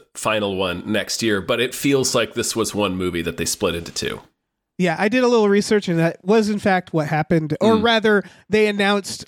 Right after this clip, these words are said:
Speaker 2: later in the game that they were splitting two. Um, there's some interesting things about this. One, it is, it's Phil Lord,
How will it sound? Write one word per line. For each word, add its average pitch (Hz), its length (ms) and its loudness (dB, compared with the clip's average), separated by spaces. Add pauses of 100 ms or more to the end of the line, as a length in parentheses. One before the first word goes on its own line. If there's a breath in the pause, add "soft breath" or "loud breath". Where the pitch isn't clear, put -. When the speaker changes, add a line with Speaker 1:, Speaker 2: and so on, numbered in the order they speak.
Speaker 2:
later 190 420 4
in 170 80 2
the 170 80 0
game 165 600 2
that 170 120 0
they 170 80 2
were 156 140 2
splitting 156 460 0
two. 156 460 2 (360 loud breath)
Um, 247 200 2
there's 392 200 2
some 339 120 0
interesting 233 500 0
things 190 280 -2
about 175 220 2
this. 180 180 2
One, 269 220 2
it 247 160 -2
is, 247 360 2
it's 214 220 0
Phil 233 260 2
Lord, 175 520 2